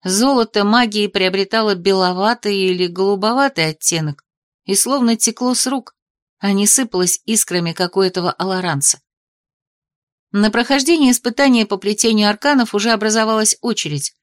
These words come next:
Я заняла место следом за очень дорого одетой Зайтой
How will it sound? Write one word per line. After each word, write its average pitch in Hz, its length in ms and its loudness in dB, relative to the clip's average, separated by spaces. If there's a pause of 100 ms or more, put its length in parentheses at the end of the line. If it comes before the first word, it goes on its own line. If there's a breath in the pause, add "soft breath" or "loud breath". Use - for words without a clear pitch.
(440)
Я 220 280 2
заняла 220 340 2
место 226 320 0
следом 196 400 0
за 175 320 -2
очень 226 500 -2
дорого 202 360 0
одетой 185 400 -2
Зайтой 226 500 -4